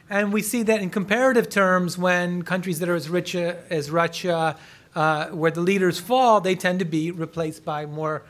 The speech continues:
liberal political systems. Um, income inequality is high in Russia, but, uh, it's not,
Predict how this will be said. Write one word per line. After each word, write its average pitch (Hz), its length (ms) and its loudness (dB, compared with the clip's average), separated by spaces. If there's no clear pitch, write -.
liberal 170 440 0
political 147 460 -8
systems. 208 760 -12
Um, 185 300 2
income 254 360 0
inequality 208 680 2
is 180 140 -4
high 180 260 2
in 196 160 -6
Russia, 208 480 0
but, 202 440 -2
uh, 196 300 0
it's 185 180 0
not, 190 400 0